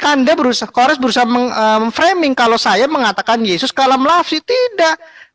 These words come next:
Kami tadi menga-, membedakan antara keilahian dan kemanusiaannya, hipostasis union, kesatuan hipostasis. Yang itu kami temukan juga dalam Quran.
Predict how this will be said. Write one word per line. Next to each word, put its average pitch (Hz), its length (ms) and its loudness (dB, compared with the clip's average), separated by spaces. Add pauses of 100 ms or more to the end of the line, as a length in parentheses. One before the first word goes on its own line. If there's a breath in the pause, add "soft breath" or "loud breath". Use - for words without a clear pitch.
Kami 285 240 2
tadi 330 240 0
menga-, 311 320 0
membedakan 254 720 2
antara 190 400 -2
keilahian 208 680 -2
dan 233 160 -2
kemanusiaannya, 254 1000 -2
hipostasis 190 680 -4
union, 262 400 -2
kesatuan 202 440 -2
hipostasis. 277 760 -4 (240 loud breath)
Yang 233 320 0
itu - 80 0
kami 262 320 0
temukan 233 480 0
juga 311 160 -2
dalam 226 320 0
Quran. 302 720 -2